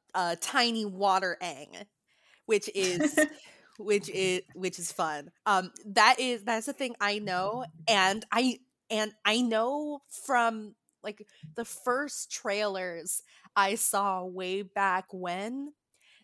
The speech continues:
Speaker 1: that she has trouble, uh, uh, uh, not with, like,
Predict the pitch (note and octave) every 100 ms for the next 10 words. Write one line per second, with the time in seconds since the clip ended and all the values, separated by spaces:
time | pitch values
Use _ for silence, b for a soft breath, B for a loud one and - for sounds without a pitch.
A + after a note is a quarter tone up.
0 | - G#3+ G#3 G3 F3+ - - - A#3+ A3+
1 | A#3+ A#3 - - C4 A#3+ A3 A#3 A3 G#3+
2 | G#3 - _ _ G#3 G3 F3 D3 - _
3 | _ - _ _ _ A3+ G3+ F3+ E3 E3
4 | _ _ G#3 F#3 F#3+ G#3+ A3 C#4+ E4 E4+
5 | E4+ A3+